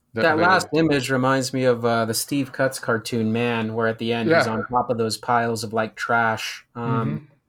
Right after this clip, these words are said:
Speaker 2: and that's it. Like, he, what, what else is there for them? And then, of course,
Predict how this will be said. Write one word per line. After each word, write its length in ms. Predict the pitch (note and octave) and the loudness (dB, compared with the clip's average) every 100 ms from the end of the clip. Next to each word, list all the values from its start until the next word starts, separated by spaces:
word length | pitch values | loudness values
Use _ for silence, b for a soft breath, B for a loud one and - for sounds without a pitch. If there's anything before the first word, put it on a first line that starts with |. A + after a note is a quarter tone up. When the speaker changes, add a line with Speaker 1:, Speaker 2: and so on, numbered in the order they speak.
| _ B2 | _ -6
Speaker 2:
and 120 | A#2+ | -2
that's 200 | A#2+ - | -2 0
it. 280 | B2+ C3 - | 0 -2 -4
Like, 280 | A2+ A2+ G#2+ | -6 -6 -6
he, 260 | B2 A#2+ B2 | -8 -8 -4
what, 240 | B2 A#2+ | -4 0
what 160 | B2+ B2 | 0 2
else 260 | B2 - | 0 0
is 220 | C#3 B2+ | -2 0
there 160 | A#2+ A2 | 0 0
for 340 | - D3 D#3 | 0 4 4
them? 380 | C3 A#2 G#2+ A2 | 4 0 0 -4
And 160 | D3 B2+ | -4 -2
then, 80 | A#2 | -2
of 140 | A2+ | -4
course, 400 | - A#2+ A#2+ - | 2 2 4 0